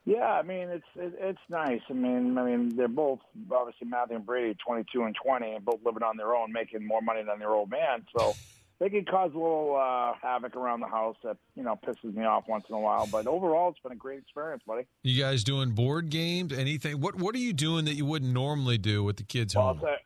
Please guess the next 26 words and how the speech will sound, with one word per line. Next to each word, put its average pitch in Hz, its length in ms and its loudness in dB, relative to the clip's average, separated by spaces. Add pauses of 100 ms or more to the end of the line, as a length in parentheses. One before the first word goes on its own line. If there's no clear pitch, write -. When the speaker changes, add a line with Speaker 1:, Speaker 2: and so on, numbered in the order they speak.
(160)
Speaker 1:
well, 131 140 -2
I'll 127 80 -2
tell 151 160 0
you 143 60 4
right 123 200 2
now, 120 320 2 (180)
the 110 80 -6
best 110 300 0 (100)
thing, 127 400 0
my 117 220 2
kids 127 260 0
have 123 180 4
me 123 120 0
on 120 140 2
the 107 60 -2
Peloton. 123 460 2 (160)
It's - 160 -18
Peloton 127 480 0
crazy 120 440 -2
in 104 80 -4
this 101 180 -8
house. 98 260 2
So 101 220 0 (100)
Chantel 127 400 2
bought 123 240 0
one 127 180 -6